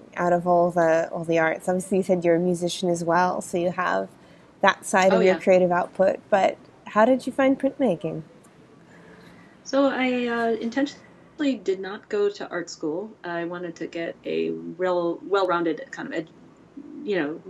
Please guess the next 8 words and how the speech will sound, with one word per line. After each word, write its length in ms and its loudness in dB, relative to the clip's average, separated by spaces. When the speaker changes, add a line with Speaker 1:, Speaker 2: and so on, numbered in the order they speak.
Speaker 2:
uh, 240 -6
education 580 -4
in 120 -4
the 140 -4
art, 240 -8
uh, 220 -6
liberal 280 2
arts. 300 -2